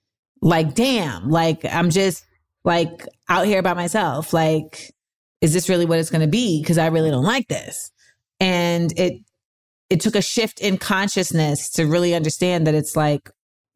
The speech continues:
you don't need everybody to like you. You need, like, six people <laughs> in different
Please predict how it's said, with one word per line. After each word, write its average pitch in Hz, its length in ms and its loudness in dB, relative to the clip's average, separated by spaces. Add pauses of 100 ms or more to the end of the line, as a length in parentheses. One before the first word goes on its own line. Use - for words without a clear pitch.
(280)
you - 100 4
don't 554 180 0
need 240 100 2
everybody 214 400 0
to 196 100 2
like 185 260 0
you. 202 240 -2 (880)
You 214 140 4
need, 247 440 0
like, 165 220 2
six - 280 -4
people 147 400 -2 (720)
<laughs> - 1300 -4
in 190 180 2
different 226 680 -2